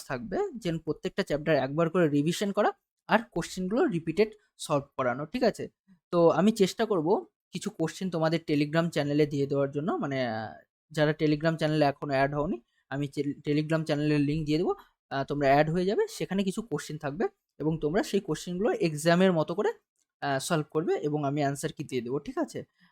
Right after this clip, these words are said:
আর তোমাদের জন্য আরেকটা কাজ থাকছে কি, যে যারা এই চ্যানেল নতুন, তারা চ্যানেলটাকে অবশ্যই একটু সাপোর্ট করার জন্য সাবস্ক্রাইব করবে। আর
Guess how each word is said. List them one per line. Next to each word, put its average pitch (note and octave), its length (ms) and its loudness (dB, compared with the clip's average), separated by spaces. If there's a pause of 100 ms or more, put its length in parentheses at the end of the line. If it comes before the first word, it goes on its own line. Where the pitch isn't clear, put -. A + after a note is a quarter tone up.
(140)
আর C3+ 400 2
তোমাদের D#3+ 400 2
জন্য F#3+ 180 0
আরেকটা D#3+ 300 4
কাজ F3 220 2
থাকছে A3+ 300 -8
কি, C#4+ 140 -2 (440)
যে C#3 360 2 (520)
যারা D#3 240 6
এই F#3+ 100 8
চ্যানেল E3 480 0
নতুন, G3+ 240 -6 (140)
তারা C3 220 2
চ্যানেলটাকে C#3 460 -4
অবশ্যই D3 500 0
একটু D3 520 -4
সাপোর্ট - 440 -4
করার D#3 260 4
জন্য D#3 220 -2
সাবস্ক্রাইব D3+ 540 -4
করবে। E3 220 -4 (420)
আর C#3 140 -2